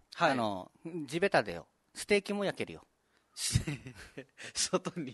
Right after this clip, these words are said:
Speaker 1: 置いたら。
Speaker 2: うん。
Speaker 1: じゃあ、もう焼かなくて、<laughs> 外に置いたら、まあ、そのまま食べて大丈夫ってことで。
Speaker 2: <laughs>
Speaker 1: それぐらい暑いですよね。でも、あの、自分のあまり、あの、外に、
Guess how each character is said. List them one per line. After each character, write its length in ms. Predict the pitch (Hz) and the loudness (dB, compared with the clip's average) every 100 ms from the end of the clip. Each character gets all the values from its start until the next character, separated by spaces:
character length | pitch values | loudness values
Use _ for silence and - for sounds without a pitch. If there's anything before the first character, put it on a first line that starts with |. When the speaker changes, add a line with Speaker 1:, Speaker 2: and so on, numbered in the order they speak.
| 160 | -6
Speaker 1:
置 140 | 135 | -4
い 40 | 123 | -4
た 140 | 117 | -6
ら。 140 | 98 - | -8 -8
Speaker 2:
う 60 | |
ん。 120 | - - _ - - - - | -8 -10 _ -16 -14 -14 -10
Speaker 1:
じ 220 | - 175 | 2 10
ゃ 160 | 185 156 | 12 12
あ、 40 | |
も 120 | 147 156 | 10 4
う 40 | |
焼 160 | 151 190 | 4 4
か 60 | |
な 100 | 180 | 2
く 120 | 151 | 0
て、 220 | - 185 185 | 2 6 8
<laughs> 20 | |
外 240 | 185 202 | 8 8
に 80 | 196 | 6
置 100 | 190 | 4
い 40 | 180 | 4
た 100 | 151 | 4
ら、 80 | |
ま 80 | 143 | 2
あ、 20 | |
そ 120 | 139 160 | -2 0
の 80 | |
ま 100 | 160 | 2
ま 80 | 160 | 4
食 140 | 160 151 | 4 2
べ 60 | |
て 120 | 151 | 0
大 160 | 143 139 | 0 0
丈 80 | 135 | -2
夫 40 | |
っ 20 | |
て 80 | 131 | 0
こ 100 | 151 | 0
と 100 | 151 | 2
で。 100 | 139 143 - 135 - | -2 -2 -6 -8 -8
Speaker 2:
<laughs> 360 | 135 - - - | -12 -14 -12 -2
Speaker 1:
そ 160 | - | 4
れ 120 | 226 339 | 6 6
ぐ 120 | 330 | 8
ら 160 | - | 10
い 20 | 185 | 10
暑 240 | - - 202 | 8 -4 -4
い 100 | 170 | -4
で 100 | 156 | -2
す 100 | 139 | -2
よ 100 | 117 | -2
ね。 400 | 123 147 - 160 | -6 -6 -2 2
で 80 | 349 | 8
も、 180 | 359 | 12
あ 60 | 240 | 12
の、 100 | 233 | 10
自 220 | 175 269 | 4 2
分 140 | 370 392 | 4 12
の 120 | 269 | 12
あ 80 | 285 | 12
ま 140 | 311 | 12
り、 100 | 294 | 12
あ 60 | 240 | 10
の、 160 | 202 | 8
外 260 | 233 240 254 | 6 8 8
に、 300 | 233 214 | 8 2